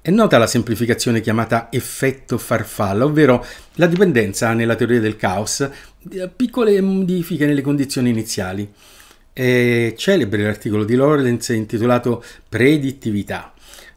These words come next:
Può un battito d'ali, eh, vo-, del volo di una farfalla in Brasile determinare un tornado in Texas? Le conclusioni degli scienziati più seri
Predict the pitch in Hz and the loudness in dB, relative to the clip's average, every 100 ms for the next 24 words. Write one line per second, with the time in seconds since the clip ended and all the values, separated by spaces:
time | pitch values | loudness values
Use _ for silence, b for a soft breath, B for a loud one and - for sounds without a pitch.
0 | _ - 202 214 165 131 131 156 151 - | _ 4 6 8 4 4 4 6 4 -2
1 | 139 139 127 123 151 151 147 139 135 131 | -2 0 2 6 6 6 6 4 2 4
2 | 127 127 127 120 131 127 131 127 151 143 | 2 2 0 0 2 2 2 4 6 6
3 | 135 127 127 135 120 - 151 147 131 127 | 6 4 2 2 0 2 4 6 4 2
4 | 123 120 156 143 123 120 120 123 139 139 | 0 2 2 4 4 2 2 4 4 2
5 | 135 120 123 120 135 147 131 123 123 120 | 0 -2 -2 0 4 2 2 0 0 -2
6 | 113 107 175 - - 202 - 185 175 b | -4 2 2 2 0 0 2 0 0 b
7 | b b b b b - _ - 120 123 | b b b b b -20 _ -10 -6 -4
8 | 139 120 131 107 107 107 175 - 127 104 | -4 -2 0 0 -2 -4 -4 -4 -4 -4
9 | 104 160 - 101 104 123 | -6 -6 -4 -4 -4 -4